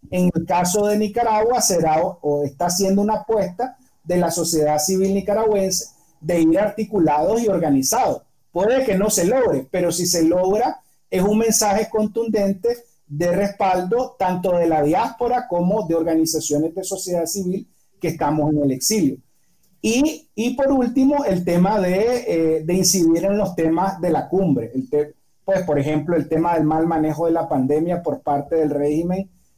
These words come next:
eh, son cosas que se van a discutir en el foro de sociedad civil y que las organizaciones lo llevan. O el tema de gobernabilidad democrática, obviamente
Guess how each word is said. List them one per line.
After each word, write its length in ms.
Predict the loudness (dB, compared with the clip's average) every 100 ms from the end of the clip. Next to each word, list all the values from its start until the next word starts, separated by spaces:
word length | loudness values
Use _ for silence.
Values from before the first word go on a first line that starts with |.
| _ _ -16
eh, 100 | -8
son 320 | -2 0 0
cosas 340 | -2 0 0 0
que 100 | 0
se 140 | 2
van 240 | 2 2 0
a 60 |
discutir 520 | 0 -2 -6 0 0
en 120 | 2 -2
el 100 | -2
foro 260 | -2 0
de 80 | 0
sociedad 420 | -2 -4 -4 -4
civil 500 | -6 -4 -2 0 -2 -6 _ -6
y 100 | -2
que 100 | 0
las 140 | 0 0
organizaciones 800 | 2 2 2 -2 -2 0 2
lo 120 | 2 2
llevan. 440 | 2 2 0 -2 -10 _ _ _ -2
O 120 | 0
el 120 | 0
tema 320 | 0 2 2
de 160 | 2 2
gobernabilidad 880 | 2 2 2 2 2 2 2 2 0
democrática, 880 | 0 -2 -2 -2 -2 -4 -2 -2 -6 -14 -20 -20 -16 -4
obviamente 640 | 0 2 2 2 0